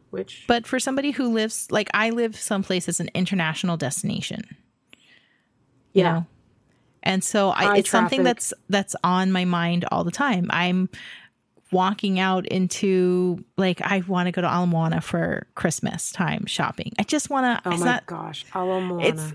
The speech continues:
Speaker 2: it's gonna be the most insane, crazy, packed place. But every
Speaker 1: Mm-hmm.
Speaker 2: year,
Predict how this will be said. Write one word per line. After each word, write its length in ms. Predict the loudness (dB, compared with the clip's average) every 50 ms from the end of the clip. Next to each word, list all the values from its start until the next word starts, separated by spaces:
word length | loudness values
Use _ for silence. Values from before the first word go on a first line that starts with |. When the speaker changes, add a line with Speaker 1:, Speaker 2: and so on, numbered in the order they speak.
| -2
Speaker 2:
it's 200 | 0 0 0 0
gonna 160 | -2 -4 -2
be 120 | 0 -2 0
the 120 | 0 2
most 260 | 2 2 2 2 0
insane, 840 | 0 -2 0 0 0 2 2 2 2 2 2 2 2 2 2 2 0 -2 -6
crazy, 640 | -4 0 2 2 4 2 2 2 2 0 0 0 0
packed 480 | 0 0 0 0 0 -2 -4 -6 -12 -6
place. 680 | -2 0 2 2 2 0 -2 -4 -6 -8 -10 -12 -16 _ _ _ _ 2
But 360 | 4 4 4 2 0 -2 -6 _ _
every 360 | 0 2 4 4 4 4 4 2
Speaker 1:
Mm-hmm. 80 | 2
Speaker 2:
year, 560 | 2 2 0 0 0 0 0 0 0 -2 -4